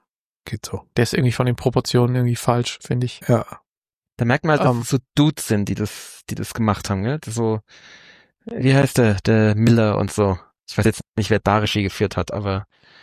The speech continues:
Speaker 3: das, das
Speaker 2: Ich
Speaker 3: ist halt
Speaker 2: fand
Speaker 3: schon so eine,
Speaker 2: gerade,
Speaker 3: so eine
Speaker 2: gerade irgendwie die,
Speaker 3: Dude-Serie.
Speaker 2: die Animation ihrer Brüste nicht besonders realistisch, ehrlich gesagt.
Speaker 1: Nee, gar nicht.
Speaker 3: Nee,
Speaker 2: Ähm.
Speaker 3: realistisch nicht, aber so, so stilisiert halt, ja, super prall, super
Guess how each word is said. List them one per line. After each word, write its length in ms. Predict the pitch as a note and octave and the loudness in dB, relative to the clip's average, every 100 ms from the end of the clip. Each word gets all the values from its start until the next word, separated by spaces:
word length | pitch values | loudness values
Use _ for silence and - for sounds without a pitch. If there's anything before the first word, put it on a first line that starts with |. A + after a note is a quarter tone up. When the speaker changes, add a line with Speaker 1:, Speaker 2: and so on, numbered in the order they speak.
| - - _ _ _ _ _ | -20 -20 _ _ _ _ _
Speaker 3:
das, 200 | - - | -18 -18
das 160 | - A#2 | -12 -8
Speaker 2:
Ich 60 | B2 | -2
Speaker 3:
ist 80 | - | -2
halt 140 | C3+ | 0
Speaker 2:
fand 0 | |
Speaker 3:
schon 140 | C#3+ | 2
so 60 | C#3+ | 2
eine, 120 | C#3 | 0
Speaker 2:
gerade, 300 | - C3 C#3+ | 0 0 4
Speaker 3:
so 20 | D#3 | 2
eine 80 | |
Speaker 2:
gerade 300 | - - C3+ D3 | 2 0 2 2
irgendwie 160 | D#3 C3+ C3 | 2 0 2
die, 20 | |
Speaker 3:
Dude-Serie. 360 | A#2+ G#2+ G#2+ G#2+ | 2 4 4 2
Speaker 2:
die 120 | - | 2
Animation 600 | C3+ C3+ B2+ - C#3 C#3+ | 0 0 -2 2 2 2
ihrer 240 | C#3 C3 | 0 -2
Brüste 480 | B2+ - D3+ - C3 | -2 -2 -2 0 0
nicht 380 | B2+ B2 E3+ - | 0 0 -2 -2
besonders 440 | A2+ A2+ A#2 A2+ | -2 -2 -4 -6
realistisch, 460 | - - A#2 - D3 | -6 -6 -8 -10 -8
ehrlich 240 | A#2 - | -6 -6
gesagt. 380 | - B2+ B2+ - _ _ _ | -10 -8 -8 -10 _ _ _
Speaker 1:
Nee, 120 | B2+ | 0
gar 180 | G#2+ F3 | 2 0
nicht. 280 | C#4+ - - _ _ _ | 0 -8 -14 _ _ _
Speaker 3:
Nee, 160 | D#3 G#3 | 0 4
Speaker 2:
Ähm. 80 | C3+ | 6
Speaker 3:
realistisch 380 | D3+ F#3 B2 - | 6 4 2 2
nicht, 260 | A#3+ - | 0 2
aber 220 | D3 D3+ C3+ | 2 2 2
so, 320 | E3+ F3+ C#3+ _ | 2 2 0 _
so 200 | - D#3 | -2 0
stilisiert 720 | - D#3+ D3 B2 C#3+ D#3 - | 0 0 2 0 2 0 2
halt, 560 | B2+ A#2+ A2 - - - | 2 2 2 -8 -12 -10
ja, 320 | C3+ A2+ A#2 | -2 2 2
super 320 | A2 B2+ - A#2+ | 0 -4 -2 -2
prall, 380 | - A2 A2+ | 0 2 2
super 600 | A2 A#2+ B2 A#2 A2 G#2+ | -2 -2 2 4 4 2